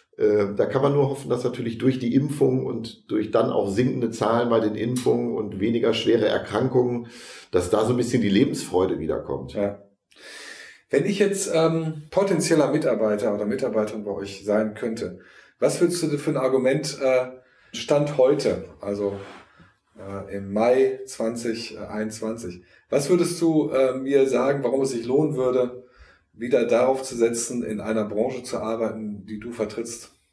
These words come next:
Speaker 1: Grundsätzlich sagt man ja immer, dass, äh, die Eventbranche eigentlich, ähm, relativ krisenfest ist, ne? Das heißt, eine Eventbranche ist aus den anderen Wirtschaftskrisen oder so, die es in den letzten Jahren gab, ja immer sehr gestärkt auch rausgekommen.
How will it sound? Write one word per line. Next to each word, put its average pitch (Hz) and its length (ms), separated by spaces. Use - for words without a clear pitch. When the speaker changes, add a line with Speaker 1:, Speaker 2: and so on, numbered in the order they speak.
Speaker 1:
Grundsätzlich 156 680
sagt 160 240
man 151 100
ja 151 80
immer, 151 240
dass, 147 240
äh, 131 220
die 131 180
Eventbranche 147 800
eigentlich, 139 400
ähm, 123 180
relativ 127 460
krisenfest 123 880
ist, - 200
ne? 120 120
Das 120 180
heißt, 110 300
eine 107 160
Eventbranche 123 640
ist 131 180
aus - 240
den - 340
anderen 127 640
Wirtschaftskrisen 120 840
oder 110 180
so, 110 120
die 107 80
es 107 120
in 110 60
den 110 80
letzten 104 320
Jahren 104 240
gab, 104 220
ja 107 80
immer 104 180
sehr 101 160
gestärkt 110 400
auch - 160
rausgekommen. - 600